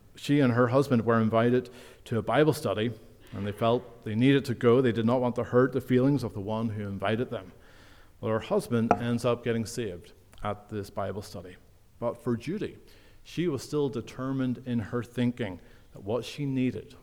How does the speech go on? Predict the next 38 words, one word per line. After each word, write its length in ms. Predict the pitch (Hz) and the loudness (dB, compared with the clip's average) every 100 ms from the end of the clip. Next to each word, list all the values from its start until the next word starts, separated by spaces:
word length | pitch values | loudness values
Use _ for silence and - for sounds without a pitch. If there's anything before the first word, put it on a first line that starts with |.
| - | -10
was 340 | 104 104 104 | -6 -4 -6
a 60 | 98 | -8
new 300 | 95 107 117 | -4 -2 -2
husband. 460 | 107 95 - 90 - - - - - - - - - - | -2 -8 -8 -14 -16 -20 -20 -20 -20 -20 -20 -20 -20 -12
And 80 | 101 | -10
so 120 | 107 | -6
one 160 | 95 107 | -2 0
night 280 | 127 117 120 | 0 -2 -4
she 200 | - 123 | -8 -6
asked 380 | 117 120 - 113 | -4 -4 -6 -12
him 180 | 95 - _ _ _ _ | -14 -18 _ _ _ _
for 460 | - 110 107 104 104 | -10 -6 -2 -2 -2
a 100 | 98 | -6
divorce. 680 | 101 87 90 92 - - - - - - - - | -8 -6 -6 -8 -10 -16 -18 -20 -20 -20 -18 -8
But 120 | 104 | -4
on 180 | 104 104 | -2 -2
that 180 | 104 | -4
same 280 | - 135 117 | 0 2 2
night, 360 | 117 143 98 - - - - - | 0 -4 -8 -16 -20 -20 -20 -14
her 120 | 101 | -12
husband 600 | - 139 135 135 92 110 - | -2 0 0 -2 -6 -8 -18
led 360 | 98 98 120 120 | -8 -4 -2 0
her 120 | 123 | -2
to 140 | 113 110 | -4 -4
the 100 | 104 | -2
Lord. 440 | 95 90 90 - - - - - | -2 -6 -10 -16 -20 -20 -20 -8
He 160 | 139 127 | 0 4
helped 240 | 151 156 | 4 2
her 120 | 135 | -4
see 400 | - - 123 95 - - - _ | -4 -8 -10 -12 -16 -20 -20 _
it 200 | 135 - | -18 -6
wasn't 340 | 120 131 - 135 | -2 0 0 -4
a 120 | 113 | -4
new 200 | 107 120 | -2 -2
husband 520 | - 127 135 - 113 | -2 -2 0 0 0
that 140 | 101 92 | -2 -8
she 160 | - | -10
needed. 440 | 104 107 110 - | -8 -6 -8 -12